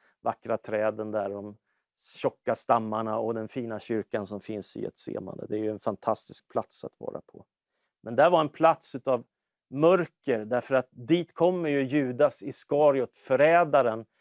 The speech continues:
med soldater ifrån översteprästen i Jerusalem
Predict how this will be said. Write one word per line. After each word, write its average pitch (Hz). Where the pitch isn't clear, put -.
med 127
soldater 143
ifrån 123
översteprästen 131
i 120
Jerusalem 123